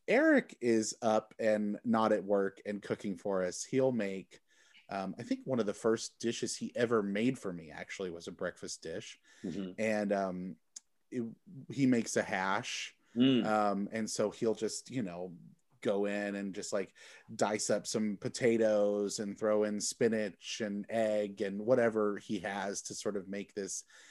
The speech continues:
Speaker 2: Yeah.
Speaker 1: hash dish. And it's absolutely, you know, one of my favorite things.
Speaker 2: Oh.
Speaker 1: Um, I love, yes, love those breakfast moments. Just some, like, nice crumbly bacon in there, and it's just delicious.
Speaker 2: That's the dream.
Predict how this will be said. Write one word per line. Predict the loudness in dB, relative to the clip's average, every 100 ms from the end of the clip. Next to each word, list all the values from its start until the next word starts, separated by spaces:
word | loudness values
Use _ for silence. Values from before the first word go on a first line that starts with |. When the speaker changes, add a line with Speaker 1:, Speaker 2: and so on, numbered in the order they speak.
| -10
Speaker 2:
Yeah. | -6 -2
Speaker 1:
hash | -2 -2 -2
dish. | -2 -2
And | 0
it's | 0 4
absolutely, | 4 4 2 -2 0 0 -2 -4
you | -2
know, | 0
one | 0
of | 0
my | -2
favorite | -2 -4 -4 -8
things. | -10 -10 -10 -10 -10 -10 -6
Speaker 2:
Oh. | -6 -6
Speaker 1:
Um, | -10 -16 -12 -12 -12 _ _ _ _
I | 2
love, | 6 8 6 0 -14 4
yes, | 4 4 -2
love | 8 10 10
those | 6 2 2
breakfast | -2 -2 -6 -6
moments. | -6 -6 -8 -8
Just | -8 -6
some, | -4
like, | -4 -6 -10 -20 -20 -2
nice | 0 0 0
crumbly | 0 4 4 4
bacon | 2 0 0 -2
in | -2 -2
there, | -4 -4 -4 -4 -4
and | -6 -10 -16 _ -14
it's | -12
just | -8 -8 -8
delicious. | -10 -10 -10 -12 -14 -16 _ -20
Speaker 2:
That's | -14 -14
the | -10
dream. | -4 -2 -2 -4